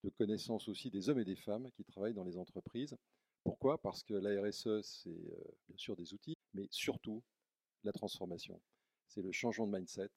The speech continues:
c'est la façon dont les hommes et les femmes, euh, peuvent être embarqués dans une entreprise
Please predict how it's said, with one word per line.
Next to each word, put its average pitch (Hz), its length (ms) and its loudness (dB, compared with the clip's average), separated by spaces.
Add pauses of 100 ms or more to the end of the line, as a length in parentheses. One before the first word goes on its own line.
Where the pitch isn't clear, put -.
(360)
c'est - 120 -6
la 104 100 6
façon 139 440 2
dont 95 240 0
les 92 220 2
hommes 139 120 8
et 107 60 4
les 98 100 2
femmes, 113 480 0 (360)
euh, 82 200 0
peuvent 123 220 6
être 151 180 2
embarqués 110 380 2
dans 98 140 0
une 90 120 -4
entreprise 113 640 -2